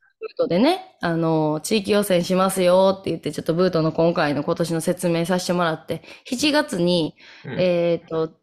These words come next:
Speaker 1: 二つの地域、森口と芦屋。で、八月に東大阪と泉大津。
Speaker 2: うん。
Speaker 1: で、九月に本予選で松屋町で行います。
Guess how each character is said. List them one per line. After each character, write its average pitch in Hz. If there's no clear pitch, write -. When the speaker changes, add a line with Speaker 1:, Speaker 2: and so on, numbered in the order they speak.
Speaker 1:
二 247
つ 269
の 156
地 143
域、 -
森 190
口 180
と 302
芦 -
屋。 175
で、 254
八 254
月 254
に 262
東 196
大 180
阪 170
と 381
泉 170
大 151
津。 -
Speaker 2:
う 175
ん。 165
Speaker 1:
で、 339
九 381
月 339
に 302
本 330
予 320
選 180
で 143
松 160
屋 208
町 185
で 143
行 143
い 151
ま 151
す。 -